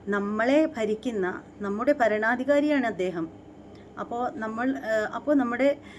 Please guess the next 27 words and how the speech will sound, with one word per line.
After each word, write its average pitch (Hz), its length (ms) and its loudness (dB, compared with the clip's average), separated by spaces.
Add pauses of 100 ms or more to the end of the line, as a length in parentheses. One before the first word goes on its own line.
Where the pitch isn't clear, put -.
ഏ, 208 440 0
നാടിന് 214 480 -2
എന്തെങ്കിലും 226 560 0
പ്രശ്നം 262 340 2
ഉണ്ടെങ്കിൽ 240 360 -2
നമുക്ക് 226 320 -4
അവരെയല്ലേ 220 480 2
ഭ-, 190 200 -2
പ-, 185 320 -2
കുറ്റപ്പെടുത്താൻ 202 600 -4
പറ്റുള്ളൂ. 190 500 -2 (680)
ശരിക്കും 311 460 4 (100)
ഇപ്പോൾ 277 320 -2
കേരളത്തിൻ്റെ 254 500 2
പോക്ക് 220 380 0
എന്താണ്, 196 520 -2 (480)
എന്താണ് 269 460 4
അദ്ദേഹം, 240 440 -4 (300)
ഏ, 220 200 -2
നമുക്ക് 220 340 -4
വേണ്ടിയിട്ട് 214 380 0
ചെയ്യുന്നത് 202 640 -2
എന്നൊന്നും 277 560 6
എനിക്കറിയില്ല 262 720 2
സത്യത്തിൽ. 190 460 -2
എൻ്റെ 202 200 0
അറിവുകേടായിരിക്കാം, 220 1120 0